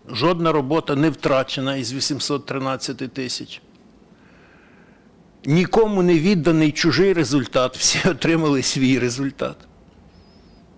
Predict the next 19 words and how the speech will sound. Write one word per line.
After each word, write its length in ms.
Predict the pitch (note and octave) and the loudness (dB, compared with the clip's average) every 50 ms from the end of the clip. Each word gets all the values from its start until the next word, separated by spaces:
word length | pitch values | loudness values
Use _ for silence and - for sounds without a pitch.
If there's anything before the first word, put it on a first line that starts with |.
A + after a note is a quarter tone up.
| - _ - - - - - - - - - - - - - | -20 _ -20 -20 -20 -20 -20 -20 -20 -20 -20 -20 -20 -20 -4
Тобто, 500 | - E3+ E3+ C3 G#2+ - - A#2 G2 D2 - - - - - - - - - - - - - - - | -2 -2 0 -2 -4 -8 -8 -6 -6 -8 -12 -18 -20 -20 -20 -20 -20 -20 -20 -20 -20 -20 -20 -18 -12
зовнішнє 580 | - G#2+ C3+ F#3 G#3 G#3+ G#3+ F3 - E3 C#3 B2+ | -4 0 0 0 2 0 -2 -2 -2 0 -2 -2
оцінювання 520 | A2 - - E3 D#3 D#3 D3+ C#3+ C#3 C3 | 0 0 0 0 2 2 0 -2 -2 -4
відбулося, 520 | C3 C3 A2+ G#2+ A#2 A2+ A2 A2 - - | -4 -6 -6 -6 -8 -6 -6 -6 -6 -4
це 80 | - B2 | -6 -6
перший 380 | - - D#3+ D#3 - - - C3 | -2 -2 -2 -2 -2 -4 -6 -6
результат. 520 | B2 A#2 - A#2 G#2+ G#2 - G#2+ G#2 G2+ - - - - - - - - - - - - - - - | -8 -8 -10 -10 -12 -10 -8 -10 -10 -10 -12 -18 -16 -14 -12 -12 -12 -12 -14 -16 -18 -20 -20 -12 -2
І 320 | - D3+ D#3 D#3+ D#3+ D#3+ | 2 4 4 4 4 4
відверто 500 | D#3 D#3 D3+ C3+ D#3+ F#3 F#3 - - F3 | 2 0 2 2 2 2 2 0 -2 -2
вам 180 | D#3 D#3 D3 C#3+ | 0 0 0 0
скажу, 500 | - - - D3 C3+ A#2+ C#3 E3+ F#3+ F#3 | -2 -2 -2 -4 -4 0 2 2 2 2
що 600 | - - - - - D3+ D3 C#3+ C#3 C3+ B2 A2 - - - - - - - - - - - - - - _ - | 0 -4 -6 -4 -2 0 2 2 2 2 0 -2 -4 -6 -8 -10 -12 -14 -18 -20 -20 -20 -20 -20 -20 -20 _ -8
це 180 | - - D#3+ | -2 0 0
у 120 | D3+ C#3+ D3 | 2 2 2
нас 240 | D3 C#3+ C3+ - - | 2 2 0 0 -2
уже 180 | C3+ - C#3 | 0 0 0
восьме 420 | B2+ B2 C#3+ D3+ - - E3 E3 D#3+ | 0 2 2 0 0 0 -2 -2 -2
зовнішнє 560 | C#3+ F3 F3 E3+ F3+ F3+ E3+ - - F3+ F3+ | 0 0 -2 -2 -2 -4 -4 -4 -4 -2 -4
оцінювання, 680 | F3+ F3 - - F#3 F3 F3 F3 F3 F3 F3 F3 F3 | -4 -4 -4 -4 -4 -4 -4 -4 -4 -6 -6 -8 -10